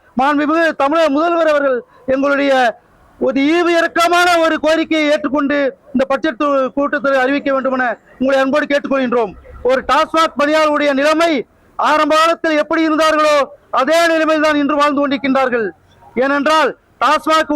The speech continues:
ஊழியர்களுக்குள்ளே ஒரு பிரச்சனையை ஏற்படுத்தி அவர்களுக்குள்ளே சண்டை எடுத்துக் கொள்ளுங்கள், எங்களிடம் வராதீர்கள் என்று இந்த நிர்வாகம் நினைக்கிறது ஒழிய, டாஸ்மாக் ஊழியர்களுக்கு ஒரு முறையான சம்பளத்தை வழங்குவதில்லை. நாங்கள் கேட்கின்றோம்,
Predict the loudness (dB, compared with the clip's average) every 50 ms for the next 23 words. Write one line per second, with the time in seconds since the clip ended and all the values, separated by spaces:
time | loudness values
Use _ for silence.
0 | -2 0 0 2 2 2 0 0 0 0 0 2 2 2 2 0 0 -2 -4 -4
1 | -2 -2 -2 0 0 -2 -2 -2 -4 -4 -4 -4 -2 -2 -2 -2 -4 _ _ -16
2 | -8 -4 -2 0 0 2 2 2 0 0 -2 -2 -2 0 0 0 0 0 0 -2
3 | 0 0 -2 -2 -2 -4 -4 -4 -2 -2 -2 0 0 0 0 -2 -4 -8 _ _
4 | _ -10 -4 -2 -2 0 0 0 0 0 0 0 0 2 2 2 2 2 0 0
5 | 0 -2 -2 -2 -2 -2 -2 0 0 -2 -2 -4 _ _ -6 -4 -2 0 0 0
6 | 0 0 2 2 2 2 0 0 -2 -2 -2 -2 -2 0 0 0 0 0 0 0
7 | 0 0 -2 -4 _ _ _ _ _ _ _ -8 -6 -2 0 0 0 0 0 0
8 | 0 0 0 -2 -2 0 0 0 0 0 0 0 0 -2 -2 -2 -2 -2 0 0
9 | 0 0 0 0 0 0 -2 -4 -8 -12 -8 -4 -2 -2 0 0 0 0 0 0
10 | 0 0 0 0 -2 -2 0 0 0 0 0 -2 -4 -8 _ _ _ _ -6 -2
11 | -2 0 0 -2 -2 0 0 -2 -2 -2 -4 -2 0 0 2 0 0 -2